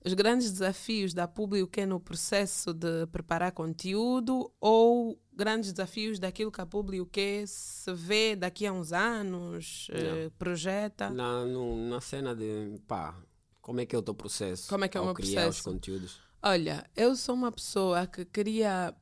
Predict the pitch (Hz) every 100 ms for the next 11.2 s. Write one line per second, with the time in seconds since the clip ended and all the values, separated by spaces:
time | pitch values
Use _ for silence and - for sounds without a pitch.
0 | - 180 196 220 233 233 220 185 180 190
1 | 185 185 175 - _ - - 180 180 175
2 | 180 - - 190 226 214 175 165 160 185
3 | - - 202 - - - - - - 220
4 | 226 233 240 214 - 190 220 240 220 226
5 | 220 226 233 214 208 196 190 - - 539
6 | 494 - _ _ - - 196 196 180 160
7 | - 151 _ _ _ - 214 196 202 196
8 | 196 - 185 175 175 170 - - - -
9 | - - - 190 185 185 170 208 214 220
10 | - 185 185 185 180 185 - - 165 -
11 | 156